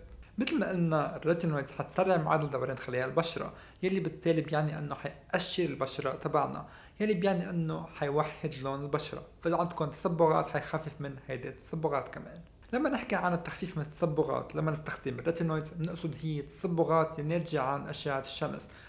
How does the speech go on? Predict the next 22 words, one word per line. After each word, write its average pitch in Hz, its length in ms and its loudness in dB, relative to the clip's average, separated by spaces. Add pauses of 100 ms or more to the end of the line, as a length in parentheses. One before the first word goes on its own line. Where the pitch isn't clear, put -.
(120)
لأنه 165 200 0
هو 160 180 2
هيدا 147 180 0
الشيء 147 360 -2
المثبت 139 640 -4
أنه 135 360 -8
بيعمله. - 440 -8 (460)
هلا - 400 2
رح - 240 0
أقارن 196 320 4
على 185 360 6
السريع 170 420 4
بين 151 340 0
ثلاث 208 420 -2
أنواع 175 240 4
من 139 160 -2
الريتينويدز 160 420 0
اللي 139 100 -2
حكينا 151 220 -4
عنهم 135 320 -4
بأول 180 680 4
فيديو 156 420 0